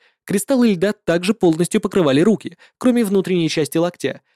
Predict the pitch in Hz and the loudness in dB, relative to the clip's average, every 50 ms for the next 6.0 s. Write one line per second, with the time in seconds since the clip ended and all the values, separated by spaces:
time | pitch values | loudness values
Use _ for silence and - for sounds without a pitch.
0 | _ _ _ _ 208 254 262 196 175 160 - - 196 202 196 208 202 190 147 135 | _ _ _ _ 2 2 4 4 2 0 0 0 0 0 2 2 2 2 2 0
1 | 135 135 135 135 135 135 143 180 180 170 185 175 - - - 123 - - 131 117 | 0 -2 -2 -4 -4 -2 0 -2 0 0 -4 -6 -6 -8 -12 -12 -10 -10 -10 -10
2 | - _ - 175 175 165 - 185 202 175 - - - - - - - - _ _ | -10 _ -6 -6 -6 -4 -4 -4 -4 -4 -6 -10 -16 -14 -14 -14 -16 -16 _ _
3 | _ _ _ _ _ _ _ _ _ _ - 165 165 170 180 170 - 180 156 151 | _ _ _ _ _ _ _ _ _ _ -4 -2 0 0 0 0 0 -2 -2 -2
4 | 170 - - 180 - - 180 - - 175 160 147 - 170 160 - 165 160 156 156 | -2 -2 -4 -6 -4 -4 -6 -4 -2 -4 -2 0 0 0 2 2 2 2 2 2
5 | - 160 151 147 147 151 156 165 160 202 185 - 208 196 131 - - - - | 0 0 0 2 2 2 0 0 -2 -2 -2 0 0 0 0 -2 -6 -12 -16